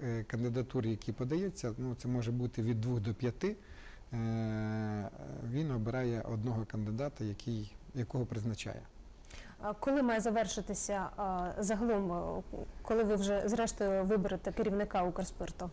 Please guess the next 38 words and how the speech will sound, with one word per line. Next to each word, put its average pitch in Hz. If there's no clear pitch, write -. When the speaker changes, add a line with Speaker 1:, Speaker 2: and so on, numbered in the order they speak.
Speaker 1:
Ну, 139
не 120
ми 131
вже. 104
Це -
вже 117
вибере 127
комісія. 120
На, 131
ну, 143
в 117
даному 143
випадку, 139
я 127
ще 127
раз 117
кажу: 120
ми, 127
е, 123
обрали 120
дві 113
кандидатури, 127
і 117
я 120
готовий 113
озвучити 110
ці -
якось 107
прізвища, 160
тому 127
що, 123
е, 117
тут 135
ще -
потрібно 139
розуміти 135
один 139
момент. 131